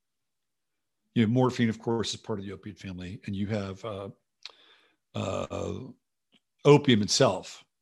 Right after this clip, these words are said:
So you have opium, heroin, and morphine. And o-, opium is, you, you can smoke it. Of the three, uh, it's still addictive, but it's not gonna be as addictive as, say, say, morphine. And heroin's somewhere in the middle. They're all addictive.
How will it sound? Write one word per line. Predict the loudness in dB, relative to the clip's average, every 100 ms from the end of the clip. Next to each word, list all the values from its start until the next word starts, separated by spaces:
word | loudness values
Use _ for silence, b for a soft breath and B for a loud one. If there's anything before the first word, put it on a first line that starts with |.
| _ _
So | -8
you | -4
have | 4
opium, | 4 6 4
heroin, | 4 4 4 2
and | 0
morphine. | -4 -6 -8 -12 -12 -16 b b b b _
And | 0 2 6
o-, | 6 6 8
opium | 8 8 6 6 4 0 0
is, | 2 4 2 -4 -8
you, | -2 2
you | 2 2
can | 2
smoke | 2 6 6 6
it. | 6 6 2
Of | -6
the | -6 -6
three, | -2 2 4 4 2 0 b b b b b _ _
uh, | 4 4 4
it's | 2 4
still | 8 8
addictive, | 8 6 6 6 6 6 2 -12 _ _ _ _ _ _ _
but | -2 2 2 0
it's | -4 0
not | 2 2
gonna | 2 2
be | 2 2 4 2
as | 0 -2 -2 -4
addictive | -4 -4 -4 -6
as, | -4 -4
say, | -4 -6 -12 -10
say, | -6 -4
morphine. | -2 -4 -6 -10 -14 -14 -18 _ _ _ _ _ _ _ _ _ _ -4
And | 0
heroin's | 4 6 4 2 0
somewhere | 0 0 -2
in | -4
the | -4
middle. | -4
They're | 0 6
all | 6 6 2
addictive. | -4 -10 -12 -16